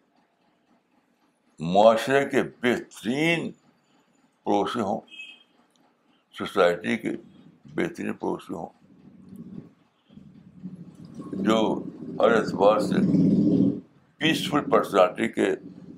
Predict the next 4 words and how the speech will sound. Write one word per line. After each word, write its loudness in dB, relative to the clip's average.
حامل 2
ہوں، 0
جن -4
کے 0